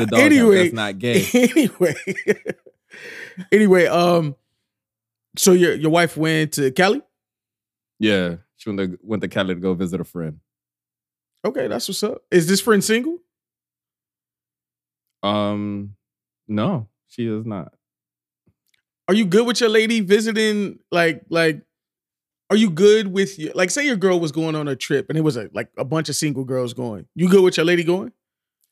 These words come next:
Speaker 2: My wife being the only married woman amongst a whole bunch of single women?
Speaker 1: Yeah.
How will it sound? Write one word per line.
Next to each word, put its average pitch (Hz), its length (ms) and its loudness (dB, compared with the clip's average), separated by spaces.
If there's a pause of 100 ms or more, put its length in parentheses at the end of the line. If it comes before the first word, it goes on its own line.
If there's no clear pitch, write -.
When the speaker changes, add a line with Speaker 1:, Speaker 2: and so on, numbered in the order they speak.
(320)
Speaker 2:
My 107 160 0
wife 104 200 -2
being 107 160 -2
the 92 100 -6
only 101 280 -4
married 92 380 -2
woman 107 320 -6
amongst 92 320 -6
a 82 60 -2
whole 98 100 -4
bunch 92 200 -10
of 85 80 -12
single 113 300 -8
women? 165 320 -6 (840)
Speaker 1:
Yeah. 247 240 2